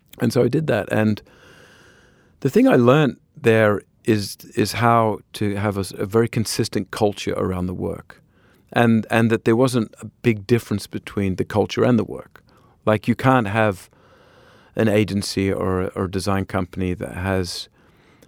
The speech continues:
a culture that's, that's forced without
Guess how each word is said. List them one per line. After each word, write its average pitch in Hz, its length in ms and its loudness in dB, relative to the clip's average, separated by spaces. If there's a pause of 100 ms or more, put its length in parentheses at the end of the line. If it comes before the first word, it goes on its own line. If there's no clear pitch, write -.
(280)
a 107 60 -6
culture 95 500 -2
that's, - 420 -10
that's - 240 -14
forced - 1160 -2 (460)
without 107 480 4